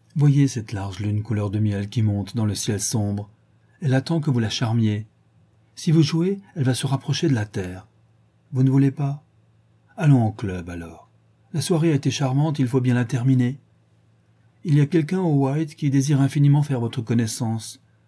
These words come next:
Le jeune Lord Poole, l'aîné des fils de Bournemouth. Il copie déjà vos cravates et m'a demandé de vous être présenté. Il est tout à fait charmant et me fait presque songer à vous. « J'espère que non, »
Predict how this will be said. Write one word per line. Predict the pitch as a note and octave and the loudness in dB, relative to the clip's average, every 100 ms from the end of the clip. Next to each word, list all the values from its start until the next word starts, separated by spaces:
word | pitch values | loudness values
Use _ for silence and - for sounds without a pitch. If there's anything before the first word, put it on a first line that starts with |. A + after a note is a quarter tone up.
| _ _ _ _ - | _ _ _ _ -6
Le | |
jeune | A#2+ D3+ D3 | 2 4 6
Lord | C#3 A#2 | 4 0
Poole, | - C3 B2 G#2+ | -6 -4 -2 -2
l'aîné | G#2+ C3 B2+ C3 B2 | 2 4 4 4 2
des | G#2+ | -2
fils | F2+ - G#2+ | -6 -4 -4
de | G2+ G2 | -2 -4
Bournemouth. | G2+ G2+ G2 G#2 G2+ F#2+ - _ _ _ _ _ _ _ _ _ _ _ F#3+ | -2 -2 0 0 -2 -8 -16 _ _ _ _ _ _ _ _ _ _ _ -6
Il | D#3+ | 0
copie | F#3 D#3+ | 0 0
déjà | F3+ E3 D#3+ | 0 0 0
vos | C#3+ | -4
cravates | - C#3 E3 F3 - _ _ _ _ - | -4 -4 -4 -8 -18 _ _ _ _ -2
et | C3 C#3 | 2 4
m'a | C3+ | 4
demandé | C3+ C#3 C3+ D#3+ | 4 4 4 2
de | C#3+ | 2
vous | B2+ | 0
être | A#2+ - | -2 -4
présenté. | A2 A#2 A2+ G#2+ G#2+ G2+ - _ _ _ _ _ - | -2 0 0 -2 -4 -8 -10 _ _ _ _ _ -6
Il | F3 C#3 | 2 4
est | C3 | 4
tout | D3+ D#3 | 0 -6
à | |
fait | D3+ | -4
charmant | F3 D3+ A#2 G#2 G#2 _ _ _ _ - | -4 -4 -2 -4 -6 _ _ _ _ -2
et | D3+ | 4
me | D3 D3 | 6 6
fait | C#3 D3+ | 2 -4
presque | D3 F#3 F#3 - | -2 -4 -4 -4
songer | F3 E3 A#2+ A2+ | -4 -2 0 0
à | |
vous. « | G2 G2+ G#2 _ _ _ _ _ _ _ _ _ _ _ _ _ _ - | -2 -6 -10 _ _ _ _ _ _ _ _ _ _ _ _ _ _ -8
J'espère | A2+ - C3 - | -6 -4 -6 -2
que | C3 | 2
non, » | C3 | 2